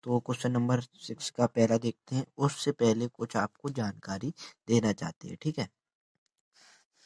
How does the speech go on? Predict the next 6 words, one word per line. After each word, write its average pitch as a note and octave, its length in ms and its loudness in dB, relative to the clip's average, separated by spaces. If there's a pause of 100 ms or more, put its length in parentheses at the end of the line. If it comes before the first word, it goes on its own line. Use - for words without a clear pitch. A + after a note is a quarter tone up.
(1080)
जो B2 80 -6
कि C3 120 -2
बहुत A2+ 340 -2
ही A#2+ 180 -8
जरूरी G#2+ 380 -8
है। - 140 -14